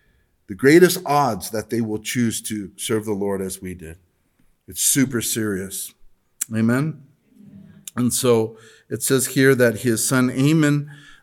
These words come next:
uh, did not humble himself, but Amon trespassed more and more. Verse, verse twenty-four. Then his servants conspired against him and killed him in his own house. But the people of the land executed all those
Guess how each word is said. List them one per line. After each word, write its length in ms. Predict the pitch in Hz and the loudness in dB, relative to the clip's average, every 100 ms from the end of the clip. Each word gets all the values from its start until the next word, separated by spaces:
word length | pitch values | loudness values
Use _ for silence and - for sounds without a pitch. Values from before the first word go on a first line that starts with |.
| - | -4
uh, 220 | 113 113 | -2 0
did 160 | 110 120 | 2 4
not 220 | 131 123 | 4 4
humble 260 | 160 170 160 | 2 4 4
himself, 420 | 156 156 139 139 | 4 4 2 2
but 100 | 120 | 0
Amon 360 | 131 147 127 | 2 2 2
trespassed 640 | 123 151 143 - 131 131 - _ _ 113 | 2 0 0 0 0 -2 -10 _ _ -4
more 380 | 120 139 139 | 2 4 4
and 160 | 127 127 | 2 4
more. 260 | 120 117 107 | 4 2 0
Verse, 380 | 101 - - - 107 | -4 -8 -12 -16 _
verse 260 | 113 113 | -8 -8
twenty-four. 540 | - 131 123 131 120 - - - - | -6 -6 -6 -2 -4 -4 -14 -20 -2
Then 200 | 135 202 | 2 4
his 360 | 262 214 - - | 4 4 4 4
servants 640 | 175 247 170 127 127 - | 4 6 4 2 0 -4
conspired 580 | 165 156 - 165 185 170 | 0 2 4 4 6 4
against 420 | 139 156 180 - | 4 2 2 2
him 120 | 170 | 2
and 180 | 131 123 | 2 0
killed 320 | - 262 233 | -4 -4 -2
him 320 | 156 123 139 - - _ | -2 -2 -2 -8 -20 _
in 140 | 139 143 | 2 4
his 180 | 135 139 165 | 2 0 0
own 300 | 165 185 170 | 4 4 2
house. 760 | - 175 143 90 - - - _ _ _ _ _ | 0 0 0 -2 -8 -10 -12 _ _ _ _ _
But 140 | 139 139 | 0 0
the 80 | 143 | 2
people 340 | 208 208 226 | 2 2 2
of 100 | 170 | 2
the 80 | 156 | 4
land 300 | 160 170 160 | 4 4 2
executed 720 | 190 - 196 - 175 147 135 151 | 0 -2 -4 -2 2 2 0 -2
all 340 | 170 240 247 | 0 4 4
those 460 | 165 170 165 156 | 4 2 2 0